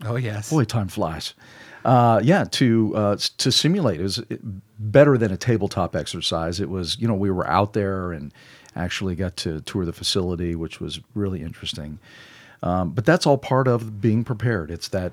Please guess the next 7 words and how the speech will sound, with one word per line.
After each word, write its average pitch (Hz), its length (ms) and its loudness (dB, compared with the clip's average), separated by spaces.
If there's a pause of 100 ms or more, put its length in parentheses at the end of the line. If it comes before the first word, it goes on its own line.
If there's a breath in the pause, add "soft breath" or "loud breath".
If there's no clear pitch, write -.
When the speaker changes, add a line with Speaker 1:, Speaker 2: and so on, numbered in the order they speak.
Speaker 2:
exercising 107 920 -2
real, 104 840 0
sort 101 240 2
of 92 160 -8
real 101 240 0
world 87 280 -2
events. - 520 -6